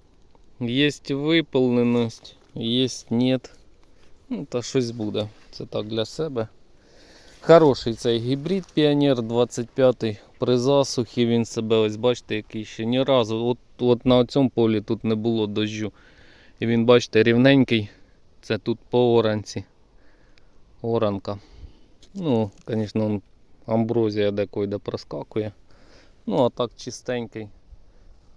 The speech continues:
Тоже тут все одинакове. Тут посів був сімнадцятого,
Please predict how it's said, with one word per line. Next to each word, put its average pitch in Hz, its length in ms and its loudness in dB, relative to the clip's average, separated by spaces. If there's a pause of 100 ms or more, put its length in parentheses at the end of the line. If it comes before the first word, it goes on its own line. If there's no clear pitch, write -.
(240)
Тоже 113 260 -2
тут 107 200 -8
все - 180 0
одинакове. 110 640 2
Тут 120 200 0
посів 117 480 0
був 110 340 0
сімнадцятого, 104 1300 -2